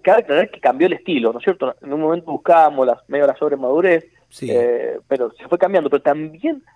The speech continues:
Speaker 1: yo veo que, que la, la madurez, eh, y, y si uno ve las curvas, cada vez tenemos, eh, más cosechas cálidas, como la veinte veinte y la veinte veintitrés. Cada
Speaker 2: Sí.
Speaker 1: tres años casi tenemos un, una cosecha cálida. Entonces,
Speaker 2: Claro.
Speaker 1: el cambio climático verdaderamente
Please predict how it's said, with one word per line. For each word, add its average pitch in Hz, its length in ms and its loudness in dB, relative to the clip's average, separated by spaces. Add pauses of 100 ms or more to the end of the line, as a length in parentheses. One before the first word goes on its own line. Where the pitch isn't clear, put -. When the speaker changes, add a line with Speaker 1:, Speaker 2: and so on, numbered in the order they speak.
(240)
Speaker 1:
yo 180 120 4
veo 226 240 6
que, 156 180 -2
que - 140 -8
la, 135 300 -2
la 135 140 -4
madurez, 131 440 0 (260)
eh, 120 420 -2
y, 147 80 -12
y - 280 -18
si 180 60 -4
uno 175 120 2
ve 180 120 2
las 170 120 0 (140)
curvas, 160 500 4 (540)
cada 233 240 4
vez 208 220 -4
tenemos, 190 460 -2 (460)
eh, 139 300 2
más 180 320 0
cosechas 185 480 0 (400)
cálidas, 190 400 2
como 131 280 -2
la 120 280 4
veinte 220 340 0
veinte 165 340 0
y 90 40 -2
la 135 80 4
veinte 214 280 0
veintitrés. 165 500 0 (320)
Cada 135 200 4
Speaker 2:
Sí. 135 80 -2
Speaker 1:
tres 180 160 0
años 254 300 2
casi 220 180 -2
tenemos 196 380 -4
un, 190 200 -6
una 185 200 -2
cosecha 175 320 -4
cálida. 196 260 2
Entonces, 170 460 -2 (180)
Speaker 2:
Claro. 127 200 -4
Speaker 1:
el - 60 -2
cambio 247 200 2
climático 208 520 0
verdaderamente 185 880 2